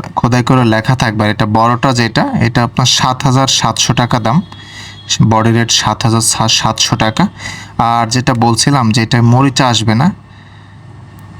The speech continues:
এ, এটার মধ্যে আপনারা দুইটা করে স্ট্যান্ড পাবেন, প্লেট স্ট্যান্ড পাবেন দুইটা। আর উপরে আপনার, আহ,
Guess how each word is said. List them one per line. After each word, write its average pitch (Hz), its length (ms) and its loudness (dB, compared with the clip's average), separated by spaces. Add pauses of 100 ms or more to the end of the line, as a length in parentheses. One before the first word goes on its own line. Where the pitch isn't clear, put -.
(680)
এ, 113 340 2
এটার 127 240 2
মধ্যে 135 240 2
আপনারা 139 300 2
দুইটা 131 280 2
করে 123 140 2
স্ট্যান্ড 123 420 0
পাবেন, 123 320 4
প্লেট 113 320 0
স্ট্যান্ড 113 340 0
পাবেন 113 280 2
দুইটা। 123 300 2
আর 117 100 0
উপরে 113 320 0
আপনার, 110 420 0
আহ, 107 380 0